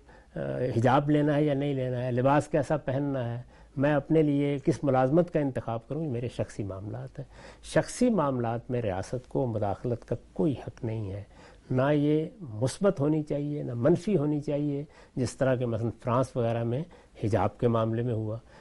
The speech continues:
یا جیسے ترکی میں برسوں تک یہ قانون بنا دیا گیا کہ عورتیں حجاب نہیں کر سکتی۔ تو ریاست کے اداروں کا یہ کام نہیں ہے۔ پرائیویٹ ادارے البتہ اپنا نظم جو چاہے قائم کر لیں،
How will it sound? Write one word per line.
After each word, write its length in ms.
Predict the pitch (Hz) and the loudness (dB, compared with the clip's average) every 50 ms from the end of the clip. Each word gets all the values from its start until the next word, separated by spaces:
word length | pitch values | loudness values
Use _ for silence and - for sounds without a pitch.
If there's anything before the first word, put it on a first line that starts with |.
| - - - | -20 -6 0
یا 100 | 151 135 | 2 2
جیسے 360 | 135 139 139 127 - - 156 | 4 4 4 2 2 0 -2
ترکی 420 | 151 - - 170 160 - - 185 160 | -2 2 2 2 2 4 4 4 4
میں 160 | 151 165 185 | 4 2 2
برسوں 480 | 175 131 139 147 131 - - 196 196 | 2 2 2 2 2 2 2 2 2
تک 340 | 170 - 165 151 - - - | 4 4 0 0 0 -2 -2
یہ 80 | 156 156 151 | -2 -2 0
قانون 320 | - 135 123 139 151 156 151 | 0 2 2 4 4 4 4
بنا 220 | 139 139 139 135 | 4 2 2 0
دیا 240 | 131 139 147 147 143 | 0 0 0 2 2
گیا 220 | 135 135 135 139 | 0 0 0 0
کہ 160 | 135 - 151 135 | 0 -2 0 0
عورتیں 460 | 113 113 123 123 - - 135 113 113 | 2 0 0 0 0 0 0 2 2
حجاب 220 | 113 113 135 135 | 2 2 2 4
نہیں 280 | 135 139 151 147 165 175 | 6 6 8 8 8 8
کر 180 | 175 180 151 | 6 4 4
سکتی۔ 420 | 127 - 143 120 - - - 120 123 - _ - - - - - _ _ | 4 0 -2 -4 -4 -6 -10 -10 -10 -10 _ -20 -20 -20 -20 -20 _ _
تو 180 | - 104 95 98 | -10 -8 -6 -4
ریاست 500 | 101 87 101 127 - - 277 277 277 - | -2 -2 -2 -2 2 2 2 0 2 0
کے 140 | - 151 | -2 -2
اداروں 340 | 113 98 95 92 95 104 101 | 0 -2 -2 -4 -4 -4 -6
کا 100 | 98 101 | -4 -6
یہ 140 | 98 98 95 - | -6 -6 -6 -8
کام 240 | - 92 95 101 92 | -8 -6 -6 -6 -4
نہیں 200 | 92 180 220 220 180 - | -2 -2 -4 -4 -6 -10
ہے۔ 60 | 113 - - - - - _ - | -12 -12 -14 -20 -20 -20 _ -2
پرائیویٹ 420 | - 156 226 269 294 311 302 311 | 2 4 4 6 4 4 2 0
ادارے 280 | 285 175 131 117 117 165 240 277 | -2 -2 0 0 0 -2 -4 -6
البتہ 320 | 185 107 95 - - - | -6 -8 -8 -8 -6 -6
اپنا 300 | 117 110 104 - 123 127 | -6 -6 -6 -4 -4 -4
نظم 280 | 120 104 101 120 143 156 123 - | -2 -2 0 0 0 0 -2 -4
جو 100 | 104 95 | -6 -8
چاہے 240 | - 110 101 139 175 - | -6 -4 -4 -4 -4 -4
قائم 240 | 185 185 190 214 | -6 -6 -6 -4
کر 180 | 214 - 208 202 | -2 -2 -2 -2
لیں، 140 | 214 226 | -2 -6